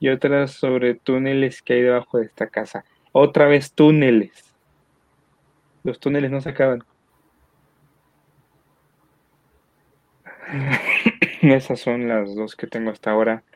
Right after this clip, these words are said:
Tengo una tercera, no sé si quieren que me la aviente de una vez, porque no da mucha plática, yo creo.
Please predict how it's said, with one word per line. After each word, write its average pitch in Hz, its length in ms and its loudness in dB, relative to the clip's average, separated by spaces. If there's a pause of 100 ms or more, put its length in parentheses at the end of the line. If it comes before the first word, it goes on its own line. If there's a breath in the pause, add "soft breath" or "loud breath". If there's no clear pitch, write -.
(320)
Tengo 127 160 2
una 135 160 2
tercera, 139 420 4
no 139 80 -2
sé 135 140 -6
si 123 120 -2
quieren 123 180 -4
que 120 80 -4
me 117 100 -4
la 113 80 -2
aviente 117 280 -2
de 117 60 0
una 113 160 -4
vez, 135 280 4
porque - 300 -4
no 113 140 0
da 120 120 0
mucha 117 320 -4
plática, 120 480 -4
yo 117 140 -8
creo. 117 320 -4